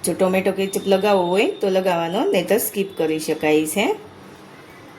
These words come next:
ગ્રીન ચટણી લગાવી હોય તો ગ્રીન ચટણી પણ લગાવી શકાય છે. આવી રીતે આપણે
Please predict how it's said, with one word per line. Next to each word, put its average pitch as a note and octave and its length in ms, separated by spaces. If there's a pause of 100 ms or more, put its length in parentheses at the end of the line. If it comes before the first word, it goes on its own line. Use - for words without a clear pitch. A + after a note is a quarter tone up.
(1900)
ગ્રીન F3+ 280
ચટણી F#3 380
લગાવી F#3+ 400
હોય G3+ 160 (100)
તો G#3 120
ગ્રીન E3+ 240
ચટણી E3 360
પણ D#3 180
લગાવી D3 380
શકાય D3+ 420
છે. G3 100 (3750)
આવી D#3 220
રીતે D3+ 260
આપણે E3+ 220